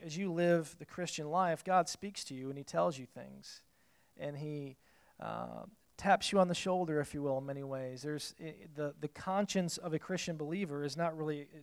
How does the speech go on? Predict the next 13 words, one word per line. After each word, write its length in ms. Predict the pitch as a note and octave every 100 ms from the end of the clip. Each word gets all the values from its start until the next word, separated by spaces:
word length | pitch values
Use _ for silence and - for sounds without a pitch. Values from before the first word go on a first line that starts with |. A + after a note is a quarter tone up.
| C#3+
just 220 | D3+ C#3
a 20 |
conscience, 500 | - F#3 G3 E3+ D3+
it's 140 | D3+
the 120 | - C#3
Spirit 440 | - - F3+ E3+
of 120 | C3+
God 480 | D#3+ F3+ E3 D3 C#3 _ _ - _ _
who 80 | D#3+
shouts 460 | D#3 F3 E3 D3+ E3
much 240 | F#3 -
louder, 560 | E3+ E3 F3+ C#3+ B2+ - _ _ _ _ _ -
um, 420 | D3 C#3+ C3+ B2+